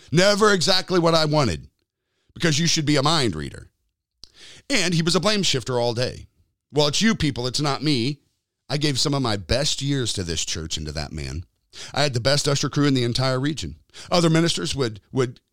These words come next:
would call coming into town, and other churches would ask for our team to come and usher for them at their special services. I mowed the grass at the church, which, by the way, wasn't my job because I worked every day. But free labor, uh, free labor, I did a great job. And I'm telling you, God will bless you.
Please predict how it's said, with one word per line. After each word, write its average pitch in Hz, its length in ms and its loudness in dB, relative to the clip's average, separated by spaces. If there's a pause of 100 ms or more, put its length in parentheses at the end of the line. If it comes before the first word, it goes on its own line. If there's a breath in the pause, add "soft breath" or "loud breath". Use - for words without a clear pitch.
(140)
would - 180 -6
call 160 280 4
coming 147 280 0
into 147 180 0
town, 139 340 0
and 131 140 0
other 147 160 0
churches 147 380 -2
would 120 200 -4
ask 143 280 -2
for 117 100 -4
our 151 180 2
team 127 200 -2
to 123 80 -6
come 143 160 0
and 147 80 0
usher 165 200 0
for 107 200 -4
them 101 180 -4 (260 loud breath)
at 117 140 -2
their 135 80 -2
special 131 380 0
services. 147 440 -2
I 139 100 2
mowed 151 260 4
the 147 40 -4
grass 156 320 2
at 139 60 -8
the 143 80 -6
church, 165 300 0
which, 165 340 -2
by 190 160 4
the 214 80 4
way, 214 140 6
wasn't 208 260 2
my 170 140 2
job 147 640 2 (880)
because 147 220 -2
I 143 80 2
worked 160 300 0
every 113 200 0
day. 87 240 -2 (480)
But 117 100 -12
free 160 180 4
labor, 139 460 2
uh, 107 60 -8
free 135 260 -4
labor, 120 260 0
I 143 60 -4
did 123 160 -2
a 131 60 -4
great 180 200 0
job. - 280 -8 (400 loud breath)
And 147 100 0
I'm 139 60 0
telling 196 280 0
you, 131 100 0
God 185 200 -2
will 185 80 -4
bless 143 320 -2
you. - 120 -12